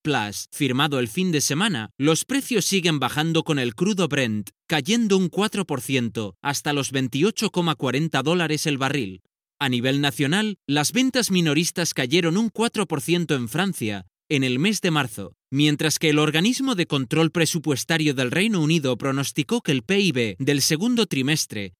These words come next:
podría caer hasta un treinta y cinco por ciento.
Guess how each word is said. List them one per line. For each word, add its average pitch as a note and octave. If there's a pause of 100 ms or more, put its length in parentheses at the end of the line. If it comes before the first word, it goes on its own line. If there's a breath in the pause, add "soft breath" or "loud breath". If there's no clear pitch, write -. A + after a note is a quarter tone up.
podría F#3
caer C3
hasta C3
un F#3+
treinta C#3
y A#2
cinco D3
por C#3+
ciento. A2+